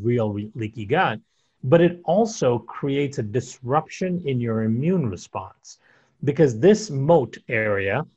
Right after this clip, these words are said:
like in a regular moat full of alligators, in this case, this moat is actually full of microbes. And it is the largest sampling site in the body. It's also full of immune tissue. So when you get things entering into the body, whether it's pathogens,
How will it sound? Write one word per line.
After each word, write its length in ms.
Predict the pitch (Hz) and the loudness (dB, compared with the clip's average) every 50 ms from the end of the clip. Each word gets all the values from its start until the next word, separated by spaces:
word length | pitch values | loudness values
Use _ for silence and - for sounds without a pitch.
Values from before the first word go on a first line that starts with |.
| _ _ - | _ _ -4
like 240 | 135 131 131 131 - | 0 0 0 2 0
in 100 | 131 117 | 0 0
a 40 | |
regular 320 | 107 131 180 180 170 143 120 | 2 2 4 4 4 4 4
moat 320 | 113 107 113 127 131 - | 4 2 2 2 0 -2
full 220 | - - 180 175 156 | -2 2 2 4 4
of 80 | 120 123 | 4 2
alligators, 680 | 117 117 117 110 107 95 95 90 95 110 139 151 127 131 | 0 0 0 -2 -2 -4 -4 -4 -2 -2 -2 -2 -2 -2
in 100 | 123 123 | -2 0
this 180 | 160 175 175 | 0 -2 -2
case, 320 | - - 131 120 120 113 - | -2 -2 -2 -2 -2 -2 -2
this 240 | - 156 160 - | -2 -4 -2 -2
moat 460 | - 127 127 160 165 135 120 135 - - - | -4 -2 0 2 2 2 2 -2 -4 -8 -6
is 160 | 135 127 123 | -4 -2 -2
actually 300 | 131 135 135 - 143 120 | -2 -2 -2 -4 -6 -6
full 220 | - _ 151 139 | -4 _ -2 -2
of 80 | 135 135 | 0 -2
microbes. 720 | 135 156 175 175 175 - 107 80 78 - _ - - - _ _ _ _ _ _ _ _ | -2 -2 -4 -4 -4 -6 -8 -8 -8 -10 _ -20 -20 -20 _ _ _ _ _ _ _ _
And 160 | - 143 147 151 | -4 -2 0 0
it 100 | 151 147 | 0 0
is 200 | 151 139 123 - | 0 0 0 0
the 100 | 143 127 | 0 0
largest 800 | 120 117 123 135 143 156 175 175 175 202 202 185 - - - - | 0 0 0 0 0 2 0 0 0 0 0 0 -4 -10 -10 -8
sampling 540 | 160 147 147 151 139 - 147 143 135 135 | -6 -4 -4 -4 -4 -4 -2 -2 -2 -2
site 420 | 131 - - - 110 104 107 110 - - | -6 -6 -6 -4 -2 -2 -2 -4 -6 -6
in 140 | - 127 135 | -6 -4 -4
the 80 | 147 | 0
body. 480 | 135 185 202 196 151 110 92 82 85 92 - | 2 4 4 4 2 0 -2 -6 -8 -8 -8
It's 140 | - 127 - | -6 -6 -2
also 360 | 120 127 156 151 - 185 165 | -2 0 -2 0 0 0 0
full 500 | - - _ - 139 127 127 139 - 143 131 | 0 -2 _ -2 0 0 0 0 -2 -4 -6
of 100 | 120 127 | -4 -4
immune 440 | 127 127 139 165 196 196 165 - | -2 -2 0 0 0 0 0 -2
tissue. 320 | - - - - - - - _ _ _ _ _ _ _ _ _ _ _ _ _ | -6 -10 -14 -14 -16 -18 -20 _ _ _ _ _ _ _ _ _ _ _ _ _
So 220 | - - 175 156 | 0 4 4 6
when 220 | 143 147 143 139 | 6 4 2 0
you 240 | 139 160 185 208 208 | 0 0 2 2 2
get 340 | 170 185 180 165 160 - _ | 2 2 2 2 0 -2 _
things 320 | - 165 160 160 156 127 151 - | -4 -4 -2 -2 -4 -4 -6 -6
entering 460 | 143 151 160 - - 175 175 170 170 | -6 -6 -4 -2 -2 0 0 0 0
into 200 | 165 165 - 170 | -2 -2 -4 -4
the 80 | 151 | -2
body, 320 | 151 175 185 180 135 113 104 | 0 0 0 0 0 -2 -2
whether 300 | 101 107 104 101 107 101 | -2 -2 -2 -2 -2 -4
it's 140 | 95 - - | -6 -8 -12
pathogens, 840 | - - 139 139 135 - 139 127 120 139 139 135 131 127 123 - | -8 -6 -6 -6 -4 -4 -4 -2 -2 -2 -2 -2 -2 -4 -4 -6